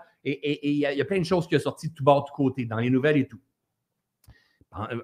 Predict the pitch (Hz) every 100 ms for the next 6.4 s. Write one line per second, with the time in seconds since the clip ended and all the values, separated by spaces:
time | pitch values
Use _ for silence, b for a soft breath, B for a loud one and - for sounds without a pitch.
0 | - 151 143 175 180 202 180 202 202 135
1 | 123 135 120 104 98 117 - 131 131 -
2 | 131 127 151 185 156 160 175 160 135 123
3 | 127 165 165 - 175 156 165 139 170 202
4 | 185 165 160 175 156 135 139 120 156 147
5 | 123 147 165 B B 123 170 143 135 165
6 | 165 147 -